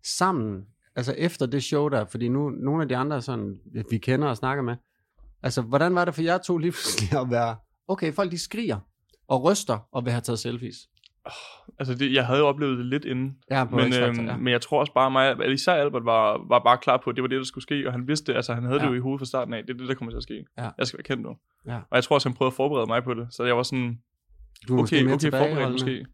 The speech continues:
Speaker 1: Ja.
Speaker 2: Men jeg var også, øh, mere nervøs end ham, meget mere.
Speaker 1: Ja.
Speaker 2: Og har jeg faktisk aldrig været helt vild med det med, at folk kommer over.
Speaker 1: Nej.
Speaker 2: Øh, selvom jeg, altså, respekterer det og tager et billede med folk og sådan
Speaker 1: Mm.
Speaker 2: noget, ikke? Men det er ikke lige, øh, det
Speaker 1: Det er
Speaker 2: fedeste
Speaker 1: ret
Speaker 2: i verden.
Speaker 1: sjovt. Øh, nej, det er ikke, måske er det ikke sjovt, men jeg,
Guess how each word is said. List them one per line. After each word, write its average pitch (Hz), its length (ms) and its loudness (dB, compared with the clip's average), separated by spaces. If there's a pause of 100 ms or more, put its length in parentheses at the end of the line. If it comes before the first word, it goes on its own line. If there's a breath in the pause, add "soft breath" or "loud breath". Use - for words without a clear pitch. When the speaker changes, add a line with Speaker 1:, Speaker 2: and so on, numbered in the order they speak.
(160)
Speaker 1:
Ja. 113 80 -6 (420 soft breath)
Speaker 2:
Men 123 100 2
jeg 120 120 6
var 113 60 2
også, 123 260 0
øh, 117 100 -6
mere 123 120 -6
nervøs 120 240 -6
end 127 80 -10
ham, 120 80 -6
meget 120 220 -6
mere. - 160 -10 (280)
Speaker 1:
Ja. 117 80 -6 (240)
Speaker 2:
Og 123 60 -2
har 120 80 4
jeg 120 100 4
faktisk 127 180 0
aldrig 135 200 0 (320)
været 120 160 0
helt 151 200 0
vild 117 120 -2
med 117 80 -4
det 120 140 0
med, 113 100 -2
at 113 160 -2
folk 113 160 -4
kommer 113 180 -8
over. - 120 -8 (320)
Speaker 1:
Nej. 113 220 -6 (120)
Speaker 2:
Øh, 120 160 4
selvom 123 240 0
jeg, 113 200 6
altså, 120 160 -6
respekterer 120 440 -2
det 117 120 -2
og - 160 -2 (300)
tager 131 160 6
et 127 80 0
billede 127 180 0
med 123 60 -8
folk - 200 -4
og 117 60 -6
sådan 123 80 -6
Speaker 1:
Mm. - 20 -4
Speaker 2:
noget, 120 100 -4
ikke? 131 80 -10
Men 117 120 -8
det 120 60 -8
er 123 40 -4
ikke 120 160 -12
lige, 135 240 -4
øh, 110 120 -6
det - 80 -14 (600)
Speaker 1:
Det 120 100 -12
er 117 40 0
Speaker 2:
fedeste 123 40 2
Speaker 1:
ret 117 200 0
Speaker 2:
i - 40 -2
verden. 131 180 2
Speaker 1:
sjovt. - 640 -10
Øh, 110 60 -6
nej, 120 120 0
det 123 180 2
er 131 40 6
ikke, 139 140 6
måske 120 260 0
er 139 40 2
det 127 60 2
ikke 127 120 0
sjovt, 135 220 -2
men 117 120 -4
jeg, 127 120 -2